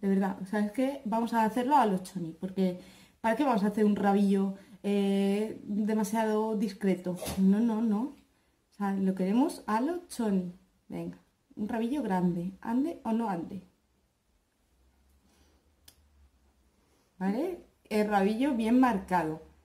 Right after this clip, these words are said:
que se vea bien marcado, de verdad. Y ahora empezamos con el otro ojo y, eh, pues igual, repetimos el mismo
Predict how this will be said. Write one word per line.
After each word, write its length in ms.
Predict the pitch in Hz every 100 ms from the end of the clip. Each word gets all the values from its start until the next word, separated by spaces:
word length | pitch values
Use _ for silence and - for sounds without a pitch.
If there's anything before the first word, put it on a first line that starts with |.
| _ _ _
que 200 | 196 254
se 200 | - 220
vea 400 | 220 320 359 - - -
bien 540 | 208 202 233 254 370 - -
marcado, 640 | 202 196 180 180 160 151 - -
de 120 | 190
verdad. 320 | 185 180 190 - - _ _ _ _
Y 120 | 185
ahora 340 | 202 240 294 -
empezamos 480 | 226 208 202 226 226
con 180 | 240 208
el 140 | 190
otro 380 | 202 202 220 220
ojo 520 | 247 269 - 262 - - _ _ _ _ _ _ _ _ _ - _ _ _ _ _
y, 340 | 214 240 285 - - -
eh, 340 | 175 170 170
pues 220 | - 170 165
igual, 400 | 151 151 175 240
repetimos 500 | 208 190 175 180 190
el 60 |
mismo 220 | 190 240